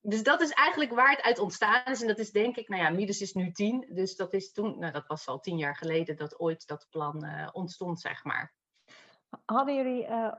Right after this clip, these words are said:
Speaker 2: ook al met de kinderen verre reizen gemaakt voordat jullie de wereldreis gingen maken?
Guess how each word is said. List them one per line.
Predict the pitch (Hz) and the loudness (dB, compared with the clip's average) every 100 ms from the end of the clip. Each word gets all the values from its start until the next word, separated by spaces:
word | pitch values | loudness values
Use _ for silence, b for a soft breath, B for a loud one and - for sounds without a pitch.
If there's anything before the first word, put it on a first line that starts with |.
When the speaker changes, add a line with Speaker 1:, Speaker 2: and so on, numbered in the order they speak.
| - | -4
Speaker 2:
ook | 254 247 | -2 0
al | 220 | 0
met | 208 196 | 0 -2
de | 196 | -4
kinderen | 196 233 254 262 | -4 -2 -2 -6
verre | - 254 254 240 | -6 -4 -4 -6
reizen | 240 247 247 233 | -4 -4 -6 -4
gemaakt | 240 254 262 - | -4 -4 -10 -2
voordat | 240 240 233 | -2 0 -2
jullie | 233 220 | -4 -2
de | 220 | -2
wereldreis | 233 233 220 233 226 226 - | -2 -4 -6 -4 -2 -4 -6
gingen | - 220 220 214 214 214 | -4 -2 0 -2 -2 -2
maken? | 208 220 233 285 370 | -2 -2 -4 -12 -14